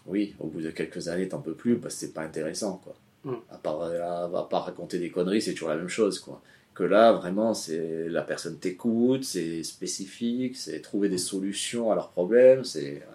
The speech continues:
Speaker 1: c'est vraiment sympa.
Speaker 2: Ouais, c'est une relation privilégiée, quoi.
Speaker 1: La
Speaker 2: C'est
Speaker 1: relation,
Speaker 2: clair.
Speaker 1: euh, ouais, c'est vraiment une, une super relation. Ouais.
Speaker 2: Bon.
Speaker 1: Et je vais essayer de continuer dans cette voie dès que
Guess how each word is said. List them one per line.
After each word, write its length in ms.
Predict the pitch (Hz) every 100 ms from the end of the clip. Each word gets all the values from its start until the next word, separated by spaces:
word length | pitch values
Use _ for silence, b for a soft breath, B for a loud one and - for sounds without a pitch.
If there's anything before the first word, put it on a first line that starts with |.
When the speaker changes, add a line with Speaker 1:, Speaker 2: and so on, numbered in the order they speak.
| -
Speaker 1:
c'est 140 | -
vraiment 200 | - -
sympa. 280 | - - - - -
Speaker 2:
Ouais, 140 | 123
c'est 160 | 117 123
une 60 |
relation 500 | 117 113 107 - 117
privilégiée, 640 | 110 - 110 110 117 113 104
quoi. 80 | -
Speaker 1:
La 100 | 87
Speaker 2:
C'est 60 | 85
Speaker 1:
relation, 500 | 98 95 - 127 120
Speaker 2:
clair. 120 | 98
Speaker 1:
euh, 60 | 76
ouais, 120 | 73
c'est 180 | - -
vraiment 200 | 76 98
une, 220 | 104 92 82 80 80
une 60 |
super 360 | - 73 98 87
relation. 400 | 87 82 - 78 _ _ _ -
Ouais. 120 | 80
Speaker 2:
Bon. 60 | 73 - _ _ _ _ -
Speaker 1:
Et 80 | 80
je 100 | 87
vais 80 | 85
essayer 240 | - 76
de 40 | -
continuer 480 | 78 76 78 85 95
dans 80 |
cette 160 | 82 - 73
voie 240 | 78 95
dès 140 | -
que 180 | - -